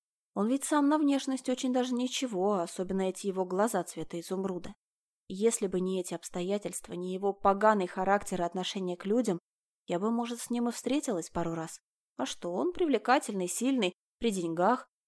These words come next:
Я уверена, с таким мужчиной, как он, ни в чём не будешь нуждаться и будешь как за каменной стеной. Но это не моя история.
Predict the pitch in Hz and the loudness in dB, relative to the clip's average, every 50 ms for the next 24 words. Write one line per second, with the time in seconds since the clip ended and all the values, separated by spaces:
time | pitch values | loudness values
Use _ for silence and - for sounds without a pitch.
0 | _ _ _ _ _ _ - 180 180 180 175 208 254 277 262 196 170 - - 180 | _ _ _ _ _ _ -4 0 0 2 2 2 2 2 2 0 -2 -4 -4 -6
1 | 170 - - 214 220 220 214 - - - 233 233 226 220 - 196 - 226 233 233 | -4 -2 0 0 2 2 2 0 0 0 0 0 0 0 -2 -2 0 2 2 4
2 | 220 202 196 - - 254 277 311 302 240 208 175 180 170 - 185 180 175 - 175 | 2 2 0 0 0 2 2 2 2 2 2 0 0 -2 -2 -4 -4 -4 -2 -4
3 | 165 165 - - - 175 175 190 202 208 220 - - 214 196 196 202 196 - 208 | -4 -4 -4 -6 -8 -6 -2 0 0 2 2 0 0 -2 -2 0 0 0 2 0
4 | 208 208 208 202 196 - - - 190 190 214 254 240 165 - _ _ _ _ _ | 2 2 0 0 -2 -4 -4 -4 -2 0 2 2 0 0 -2 _ _ _ _ _
5 | _ _ _ _ _ _ - 214 208 185 - 180 180 175 180 185 185 190 175 156 | _ _ _ _ _ _ -4 -4 -2 -2 0 0 0 2 2 2 0 0 0 -2
6 | - - - - 170 165 - - - | -2 -6 -8 -8 -8 -6 -8 -10 -14